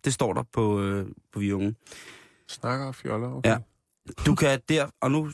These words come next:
Speaker 1: læser jeg ordret, jeg citerer fra Vi Unge. "Du kan derfor lave en mega nice playliste, specielt til denne dag,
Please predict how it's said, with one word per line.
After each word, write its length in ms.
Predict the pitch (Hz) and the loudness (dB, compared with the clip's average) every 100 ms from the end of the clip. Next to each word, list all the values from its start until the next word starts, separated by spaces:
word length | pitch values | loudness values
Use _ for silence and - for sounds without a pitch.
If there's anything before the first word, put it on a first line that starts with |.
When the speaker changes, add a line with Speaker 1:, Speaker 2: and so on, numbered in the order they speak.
| - | -6
Speaker 1:
læser 380 | 110 131 131 135 | 0 0 2 2
jeg 100 | 107 | 2
ordret, 360 | 143 165 151 - | 2 2 -2 -2
jeg 100 | 120 | -2
citerer 340 | 123 - 143 | 0 2 2
fra 100 | 131 | 2
Vi 100 | 117 | 2
Unge. 260 | 107 120 131 _ - - _ _ _ - | 2 2 -2 _ -20 -20 _ _ _ -2
"Du 80 | 160 | 0
kan 120 | 156 | 2
derfor 260 | 185 185 170 | 2 2 4
lave 340 | 123 135 165 | 4 4 4
en 280 | 147 127 117 - | 2 2 0 2
mega 420 | 139 160 190 185 | 4 4 2 2
nice 420 | 110 101 131 - | 2 2 -2 -4
playliste, 640 | - 120 143 139 127 139 113 | -2 0 2 2 2 -2 -2
specielt 480 | - 151 165 - | -2 0 0 -2
til 160 | - 165 | -2 2
denne 240 | 117 123 | 4 2
dag, 320 | 131 131 101 | 2 2 0